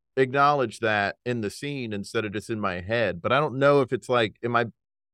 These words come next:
am I being polite? Is that me being polite to not bring it up? 'Cause maybe it's then, like, pointing out a mi-, a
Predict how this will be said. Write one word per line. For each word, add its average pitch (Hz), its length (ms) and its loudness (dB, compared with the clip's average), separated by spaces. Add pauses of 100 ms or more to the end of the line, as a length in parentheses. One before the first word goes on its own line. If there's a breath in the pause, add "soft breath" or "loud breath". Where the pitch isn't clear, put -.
(140)
am 120 80 0
I 135 80 4
being 143 300 0
polite? 113 600 0 (760)
Is 123 100 -2
that 147 140 4
me 139 160 0
being 139 260 -2
polite 117 460 0
to 147 100 -2
not 113 320 0
bring 120 200 2
it 107 100 0
up? 135 340 2
'Cause 98 260 -4 (120)
maybe 107 280 -2
it's 104 160 -6
then, 107 220 -4
like, 95 240 -4
pointing 101 340 -2
out 98 220 0
a 82 40 -6
mi-, 80 120 -8 (160)
a 87 180 2